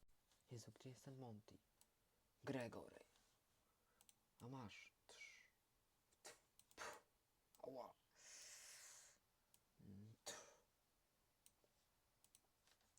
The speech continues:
Coś ty zrobił. Przepraszam, Monty.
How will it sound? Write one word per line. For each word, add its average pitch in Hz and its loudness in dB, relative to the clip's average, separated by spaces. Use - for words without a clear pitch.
Coś - 0
ty 131 -2
zrobił. 127 2
Przepraszam, 87 0
Monty. 87 -6